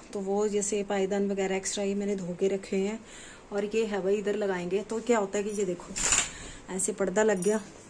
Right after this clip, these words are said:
तो ये देखने में भी डिसेंट सा लगता है,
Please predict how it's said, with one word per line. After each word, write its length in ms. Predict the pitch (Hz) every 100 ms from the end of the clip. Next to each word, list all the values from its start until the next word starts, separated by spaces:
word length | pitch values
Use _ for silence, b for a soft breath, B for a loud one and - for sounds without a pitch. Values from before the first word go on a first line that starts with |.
| - - - B B B B - -
तो 100 | 220
ये 120 | 220
देखने 320 | 208 202 226
में 120 | 233 240
भी 100 | 214
डिसेंट 400 | 214 214 226 220
सा 100 | 226
लगता 300 | 202 -
है, 100 | 214